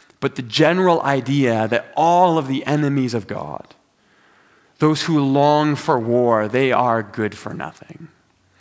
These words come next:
And I think it's just really fun when the Bible is kind of playful that way. But Ahaz is worried. He doesn't think Judah can withstand an attack, especially from two other countries. In verse two, it says that the hearts of Ahaz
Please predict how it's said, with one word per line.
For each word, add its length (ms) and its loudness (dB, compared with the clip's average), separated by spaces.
And 180 -8
I 60 0
think 140 2
it's 100 0
just 160 -2
really 200 2
fun 400 0
when 100 -2
the 80 -2
Bible 320 0
is 100 -10
kind 160 -10
of 80 -14
playful 360 -16
that 260 -8
way. 260 -8
But 420 0
Ahaz 280 2
is 120 -2
worried. 380 2
He 80 -2
doesn't 260 4
think 200 2
Judah 280 4
can 220 0
withstand 420 0
an 80 0
attack, 460 -2
especially 320 -4
from 240 -6
two 260 -2
other 140 -2
countries. 560 -4
In 100 -8
verse 260 0
two, 420 2
it 140 -4
says 360 2
that 180 0
the 60 0
hearts 520 0
of 100 0
Ahaz 540 0